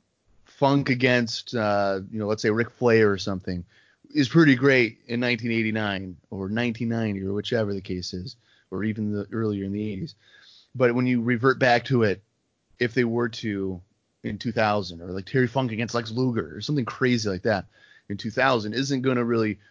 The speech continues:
resonate very well when you're going up against the likes of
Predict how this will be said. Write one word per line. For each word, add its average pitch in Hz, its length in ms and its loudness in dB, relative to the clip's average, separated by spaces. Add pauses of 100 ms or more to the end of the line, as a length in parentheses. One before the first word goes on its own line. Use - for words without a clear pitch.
(180)
resonate 113 520 2
very 98 240 0
well 92 320 0 (300)
when 131 160 4
you're 131 100 4
going 131 340 4
up 131 140 2
against 113 420 -2
the 110 80 -2
likes 104 340 0
of 98 200 0